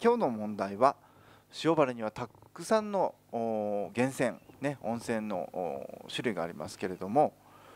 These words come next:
その中で胃腸に良いとされ、これすんごい大ヒントなんです。薬の材料となった温泉があるのは、えー、どこでしょうか？大ヒントと言ってもね、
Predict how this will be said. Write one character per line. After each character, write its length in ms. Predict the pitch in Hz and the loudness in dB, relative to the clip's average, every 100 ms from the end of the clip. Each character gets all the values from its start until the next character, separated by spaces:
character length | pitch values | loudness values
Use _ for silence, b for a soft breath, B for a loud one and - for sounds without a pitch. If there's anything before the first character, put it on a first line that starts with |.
| B - 110 | B -12 -8
そ 120 | 175 | -2
の 100 | 220 | 2
中 260 | 220 208 131 | 2 2 4
で 220 | 160 135 b b b - | 4 0 b b b -10
胃 100 | 139 | -10
腸 560 | 131 - 240 240 226 | -6 2 4 4 2
に 240 | 220 233 - - | 0 -4 -4 2
良 160 | 175 | 2
い 140 | 156 117 | 2 -2
と 220 | - 98 | -4 -4
さ 200 | - 101 | 0 4
れ、 160 | 127 - _ - | 2 2 _ 0
こ 100 | 180 | 4
れ 100 | 170 | 4
す 220 | - 147 | 0 -6
ん 220 | 139 139 | -6 -2
ご 100 | 165 | 0
い 80 | 120 | 2
大 180 | 113 110 | 2 0
ヒ 140 | 113 | -2
ン 60 | 104 | -10
ト 100 | 69 | -10
な 80 | |
ん 80 | 50 | -10
で 80 | 55 | -16
す。 180 | - - - - - B B B B B B - | -18 -20 -20 -20 -20 B B B B B B -6
薬 440 | 151 - 196 190 | 0 4 4 6
の 140 | 185 | 4
材 260 | 139 151 196 | 6 6 6
料 200 | 208 202 | 4 2
と 120 | - | 0
な 140 | 170 165 | -2 -2
っ 40 | - | 2
た 200 | 190 - | 2 4
温 160 | 139 147 | -2 -4
泉 320 | 151 139 135 | -4 -6 0
が 120 | 131 | 0
あ 60 | 117 | 0
る 80 | |
の 160 | 117 165 | -2 0
は、 180 | 190 - - - - - | 0 -2 -10 -20 -20 -12
え 160 | 104 101 | -10 -4
ー、 20 | |
ど 140 | 135 | -2
こ 140 | 156 196 | 2 2
で 100 | 120 | 2
し 120 | - | 0
ょ 120 | 87 | -6
う 40 | - | -8
か？ 100 | - - - - - - - - - - - - - - - - 107 107 | -12 -14 -20 -20 -20 -20 -20 -20 -20 -20 -20 -20 -20 -20 -20 -16 -12 4
大 180 | 123 | 4
ヒ 120 | 165 196 | 4 -2
ン 60 | |
ト 120 | 160 | -6
と 100 | - | -2
言 80 | 107 | -2
っ 40 | - | 2
て 100 | 135 | 2
も 140 | 123 | 2
ね、 240 | 120 135 | 0 -2